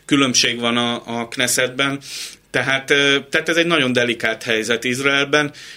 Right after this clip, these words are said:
és, és jól látszik, hogy viszont az izraelieket ez zavarja. Tehát a, míg Magyarországon, ö, ilyen, az elején beszéltük, hogy ilyen,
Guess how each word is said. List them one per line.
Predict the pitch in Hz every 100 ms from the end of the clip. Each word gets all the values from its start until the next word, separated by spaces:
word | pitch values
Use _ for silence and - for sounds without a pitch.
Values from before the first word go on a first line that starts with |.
| -
és, | 135 127 - -
és | - -
jól | 185 147
látszik, | 127 123 143
hogy | 143 139
viszont | 131 135 143 143
az | 143
izraelieket | 139 143 143 143 143 147
ez | 147 143
zavarja. | 175 160 117 113 113
Tehát | 113 123 123
a, | 127 127 - - - -
míg | 139 147 143
Magyarországon, | 170 170 143 131 127 131 127 127 127 120 -
ö, | 123 117 117 -
ilyen, | 156 156 135 127 -
az | - 131
elején | 143 131 127
beszéltük, | 127 127 139 123 131
hogy | - 127
ilyen, | 139 127 123